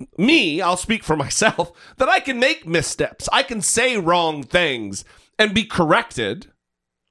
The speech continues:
And sometimes I agree with the correction. I think most times I probably, like, yeah, I could have done that better. I could have said that better. Being given the opportunity to grow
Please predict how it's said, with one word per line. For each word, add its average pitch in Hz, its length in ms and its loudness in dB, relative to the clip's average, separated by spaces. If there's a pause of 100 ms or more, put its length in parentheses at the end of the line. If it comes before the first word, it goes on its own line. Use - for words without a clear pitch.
(320)
And 185 240 2
sometimes 170 560 2
I 170 100 4
agree 156 400 0
with 196 180 0
the 139 60 -4
correction. 127 480 0
I 311 60 2
think 339 140 -2
most 220 440 2
times 120 380 -2
I 147 100 0
probably, 143 380 -2
like, 240 240 -2 (100)
yeah, 101 220 0 (440)
I - 60 -2
could - 140 2
have 180 100 -2
done 143 160 4
that 107 160 -6
better. 220 240 0
I 240 60 -2
could 180 160 0
have 123 80 -10
said 117 240 0
that 95 180 -4
better. 107 380 -2 (1500)
Being 285 460 4
given 247 340 4
the 202 140 6
opportunity 196 720 2
to 165 220 0
grow 202 640 6